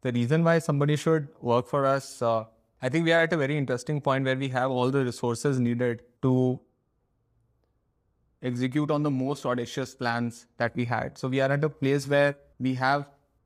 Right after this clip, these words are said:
good product market fit, we know where to go from here, we know how to grow, and we have the ammunition to do that, and we have the team and the processes and the product and the technology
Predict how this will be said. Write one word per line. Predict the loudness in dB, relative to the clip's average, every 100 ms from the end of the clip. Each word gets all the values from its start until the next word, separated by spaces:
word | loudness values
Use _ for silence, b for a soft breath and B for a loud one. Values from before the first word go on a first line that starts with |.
| _ _ _ _ _ _ _ _ _ -2
good | 0 2
product | 2 2 2
market | -2 -2 -4
fit, | -4 -2
we | -2
know | 0 0
where | 2 2 2
to | -2
go | -2
from | 0 0 2
here, | 0
we | 0
know | -2 -2
how | 0 0 0
to | -2 -2
grow, | -2 -2
and | -2 -2
we | -2
have | -2 0
the |
ammunition | -2 -2 -4 -4 -4 -2
to | -4
do | -2
that, | 0 0 0
and | 0
we | 2
have | 0 -2
the |
team | -4 -2 0
and | 0 -2
the |
processes | 0 -2 -2 -6 -4 -2
and | -2 -2
the | -4
product | -2 0 0 -2 -2 0
and | 2 2
the |
technology | 0 0 0 0 0 -2